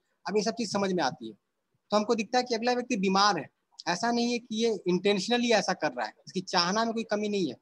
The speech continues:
गलती नहीं है। एक, जैसे अगर कोई बीमार व्यक्ति है और हम उसे कहें दौड़ो, कैसे दौड़ेगा? वैसी ही बात है।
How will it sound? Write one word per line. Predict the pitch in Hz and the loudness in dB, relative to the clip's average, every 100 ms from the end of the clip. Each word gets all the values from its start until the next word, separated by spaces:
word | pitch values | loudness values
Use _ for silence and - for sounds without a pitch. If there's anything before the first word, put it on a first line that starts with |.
| _ | _
गलती | 147 156 190 | -8 -4 -2
नहीं | 156 | -2
है। | 110 _ _ _ _ _ _ _ _ _ _ _ _ _ 190 | -6 _ _ _ _ _ _ _ _ _ _ _ _ _ -6
एक, | 190 - - | -6 -8 -2
जैसे | 185 202 | 0 4
अगर | 202 | 2
कोई | 208 214 | 2 0
बीमार | 160 165 170 208 | 2 4 6 6
व्यक्ति | 202 175 - 196 | 4 0 0 0
है | 147 131 - _ | 0 -2 -10 _
और | 160 | 2
हम | 175 190 | 2 2
उसे | 202 | 0
कहें | 196 196 | 0 2
दौड़ो, | 147 151 151 113 - | 6 6 6 0 -4
कैसे | 165 190 | -4 0
दौड़ेगा? | 180 175 160 156 _ _ _ _ _ _ - - _ _ _ _ - | 0 0 -2 -6 _ _ _ _ _ _ -20 -20 _ _ _ _ -4
वैसी | 170 190 | -2 -2
ही | 208 | 0
बात | 147 120 | 0 0
है। | 107 | -8